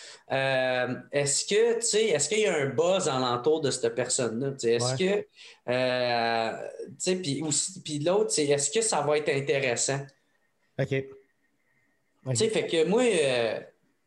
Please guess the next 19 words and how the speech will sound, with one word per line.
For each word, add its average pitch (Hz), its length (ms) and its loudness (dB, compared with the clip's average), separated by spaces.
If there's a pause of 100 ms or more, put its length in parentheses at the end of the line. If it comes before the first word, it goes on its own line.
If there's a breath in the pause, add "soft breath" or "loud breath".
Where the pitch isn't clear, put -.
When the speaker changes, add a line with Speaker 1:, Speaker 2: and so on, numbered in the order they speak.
(800)
Speaker 1:
sais, 226 120 2
c'est, - 300 -8
des 139 160 0
fois, 226 160 0
il 214 60 2
y 175 40 2
en 143 180 0
a 196 60 0
qui - 160 -4
me 139 80 -2
proposent 170 580 0
des 123 220 0
noms. « 139 420 0
Hey, 277 220 0
tu - 160 -6
devrais 185 220 0
inviter - 420 -2
telle 262 260 -2
personne. » 226 720 0